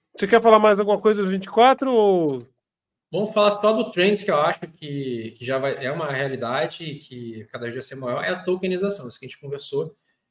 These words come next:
Speaker 2: Seria mais ligado ali à blockchain da Ethereum, da Solana, os N F Ts são instrumentos financeiros que, e não financeiros que a gente vai poder utilizar na blockchain. O que que é isso? É, eu e você, a gente poderia estar participando de uma pool ou de tá, ou de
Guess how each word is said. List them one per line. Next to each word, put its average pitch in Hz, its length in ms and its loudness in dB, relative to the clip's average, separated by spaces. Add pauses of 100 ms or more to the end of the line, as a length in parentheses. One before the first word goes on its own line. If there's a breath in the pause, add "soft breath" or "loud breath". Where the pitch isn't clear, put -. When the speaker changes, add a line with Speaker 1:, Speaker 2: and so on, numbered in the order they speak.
(120)
Speaker 2:
Seria 175 220 -2
mais 185 220 2
ligado 170 340 2
ali 160 100 0
à 160 60 0
blockchain 147 340 -2
da 143 80 -6
Ethereum, 139 380 -6
da 120 100 -6
Solana, 127 560 -6 (500)
os 110 120 -12
N 117 160 -8
F 120 100 -10 (100)
Ts 131 220 -4
são 139 100 -8
instrumentos 156 600 -2
financeiros 156 920 -4 (480)
que, 120 240 -12
e 139 80 -8
não 160 260 2
financeiros 147 420 -2
que 165 60 -4
a 156 40 -6
gente 165 80 -4
vai 160 80 -4
poder 156 160 -2
utilizar 151 300 -4
na 160 100 -2
blockchain. 160 340 -2
O 156 40 -6
que 202 60 -4
que 214 120 0
é 214 40 8
isso? 139 380 0 (560)
É, 131 600 2 (360)
eu 214 140 6
e - 20 2
você, 226 280 2
a 214 40 6
gente 214 200 -2
poderia 180 440 0
estar 180 160 -4
participando 165 960 -6
de 139 80 -6
uma 143 180 -4
pool 160 580 -4
ou 131 140 0
de 135 140 -6
tá, 147 300 -2
ou 131 120 2
de 135 120 -8